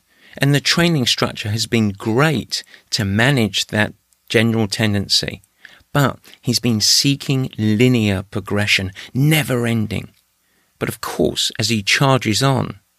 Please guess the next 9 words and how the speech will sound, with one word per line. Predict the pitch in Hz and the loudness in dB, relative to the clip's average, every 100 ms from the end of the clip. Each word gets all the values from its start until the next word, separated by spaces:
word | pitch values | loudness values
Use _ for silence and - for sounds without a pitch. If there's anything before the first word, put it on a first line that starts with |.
| _ _ _ _ _ _ | _ _ _ _ _ _
the | 110 | 0
improvements | 107 98 117 110 104 98 - | 0 2 2 2 0 0 -2
have | 98 | 0
slowed. | - 101 107 98 - - _ _ _ _ _ _ _ _ - | 0 0 -2 -2 -6 -18 _ _ _ _ _ _ _ _ -2
In | 131 | 2
many | 151 180 | 4 4
ways, | 110 104 95 - | 4 2 0 -2
his | 113 104 | -4 0
routine, | 110 95 - 175 110 104 | 0 0 -2 -2 -2 -6